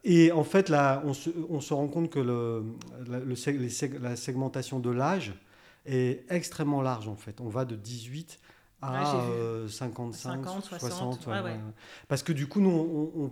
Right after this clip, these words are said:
Speaker 1: on a des invités de tous les univers.
Speaker 2: Mais c'est bien.
Speaker 1: Oui,
Speaker 2: C'est
Speaker 1: c'est,
Speaker 2: riche.
Speaker 1: bah, c'est ça qui m'intéressait, moi.
Speaker 2: C'est ça qui est intéressant.
Speaker 1: Donc, euh, d'avoir vraiment tous les univers. C'est pour ça que Charlène est là aujourd'hui.
Speaker 2: Ouais.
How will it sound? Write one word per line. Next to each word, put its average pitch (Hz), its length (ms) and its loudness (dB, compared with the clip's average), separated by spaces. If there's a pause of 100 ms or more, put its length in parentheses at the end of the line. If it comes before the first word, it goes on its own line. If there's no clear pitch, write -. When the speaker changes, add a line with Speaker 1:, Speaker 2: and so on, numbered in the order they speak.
(160)
Speaker 1:
on - 20 0
a 131 80 -2
des 120 120 -4
invités 135 280 -2
de 127 140 -4
tous 156 260 -8
les 139 200 -4
univers. 131 500 -2
Speaker 2:
Mais 190 80 -10
c'est 202 160 -8
bien. 240 200 -10 (140)
Speaker 1:
Oui, 185 240 8
Speaker 2:
C'est 202 80 0
Speaker 1:
c'est, 185 60 6
Speaker 2:
riche. 151 380 4 (140)
Speaker 1:
bah, 139 100 -2
c'est 143 120 -4
ça 170 140 0
qui 165 160 -2
m'intéressait, 143 560 -2
moi. 113 120 -8
Speaker 2:
C'est 104 60 -8
ça 220 120 -6
qui 220 100 -10
est - 20 -6
intéressant. 208 420 -8 (120)
Speaker 1:
Donc, 117 260 -6
euh, 120 160 -2
d'avoir 123 400 2
vraiment 123 300 0
tous 120 160 -8
les 107 120 -6
univers. 147 300 0
C'est - 100 -14
pour 104 120 -18
ça - 100 -10
que - 100 -10
Charlène 135 360 2
est 123 40 -2
là 165 140 4
aujourd'hui. 170 380 -2
Speaker 2:
Ouais. 269 240 6